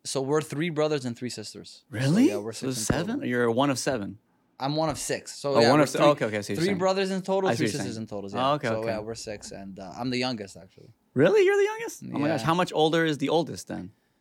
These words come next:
Speaker 1: My oldest brother is forty-four, forty-three or forty-four.
Speaker 2: Oh, is that like a twelve year,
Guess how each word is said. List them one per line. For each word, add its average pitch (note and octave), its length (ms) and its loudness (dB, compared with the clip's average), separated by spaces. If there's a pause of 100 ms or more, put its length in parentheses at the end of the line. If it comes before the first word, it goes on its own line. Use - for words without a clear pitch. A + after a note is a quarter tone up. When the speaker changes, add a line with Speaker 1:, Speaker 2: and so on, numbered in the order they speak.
(680)
Speaker 1:
My B2 100 -6
oldest C#3+ 340 -4
brother C3+ 280 -4
is A#2 280 -8 (180)
forty-four, B2+ 1120 -6
forty-three D3 540 -4
or B2+ 80 0
forty-four. A#2+ 640 -8 (220)
Speaker 2:
Oh, A2+ 160 -2
is A2+ 80 0
that A#2 100 4
like G#2 160 0
a A2 40 -4
twelve A2+ 300 2
year, C3 400 -2